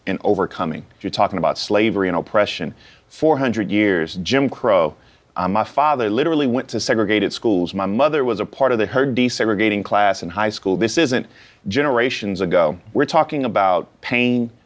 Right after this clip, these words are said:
but we're also talking about the triumph of overcoming. And so there's a lot to be proud of, but if people don't recognize that pain,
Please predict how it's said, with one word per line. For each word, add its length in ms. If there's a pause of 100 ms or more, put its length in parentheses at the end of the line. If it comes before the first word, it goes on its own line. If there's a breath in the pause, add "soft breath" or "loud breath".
(120)
but 80
we're 160
also 280
talking 400
about 220
the 80
triumph 440
of 120
overcoming. 500 (100)
And 140
so 120
there's 180
a 60
lot 240
to 60
be 100
proud 340
of, 140
but 120
if 100
people 260
don't 240
recognize 580
that 180
pain, 420